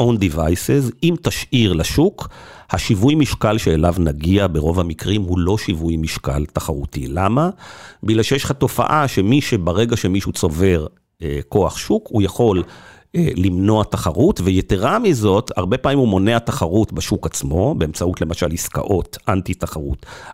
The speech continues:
אנטי, אה, תחרותיות, כמו שראינו שגוגל ופייסבוק ולפניהם אחרים עשו, וגם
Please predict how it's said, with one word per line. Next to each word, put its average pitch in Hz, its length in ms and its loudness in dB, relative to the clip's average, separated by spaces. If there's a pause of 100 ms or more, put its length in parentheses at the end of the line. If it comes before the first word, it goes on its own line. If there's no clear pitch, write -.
אנטי, 92 540 0
אה, 71 320 -4
תחרותיות, 87 720 -2
כמו 87 180 -6
שראינו 85 400 0
שגוגל 85 520 0
ופייסבוק 85 720 -2 (720)
ולפניהם 87 640 0 (100)
אחרים 87 360 0
עשו, 143 420 2 (300)
וגם 165 580 0